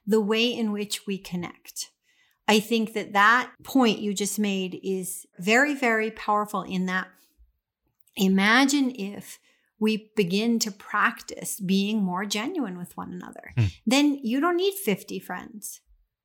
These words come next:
Speaker 1: Not that, you know, there's anything wrong with that, but
Speaker 2: But can I still have thousands of Facebook friends? 'Cause that's
Speaker 1: <laughs> Right. Well, okay, maybe not unpacking all of this on Facebook,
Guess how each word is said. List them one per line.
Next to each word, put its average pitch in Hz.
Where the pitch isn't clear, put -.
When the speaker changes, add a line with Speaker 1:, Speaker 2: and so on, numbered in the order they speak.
Speaker 1:
Not 277
that, -
you 262
know, 208
there's 208
anything 208
wrong 311
with -
that, -
but 233
Speaker 2:
But 131
can 147
I 147
still 139
have 127
thousands 117
of 101
Facebook 107
friends? 135
'Cause 95
that's -
Speaker 1:
<laughs> -
Right. -
Well, 202
okay, -
maybe 311
not 220
unpacking 180
all -
of -
this -
on -
Facebook, -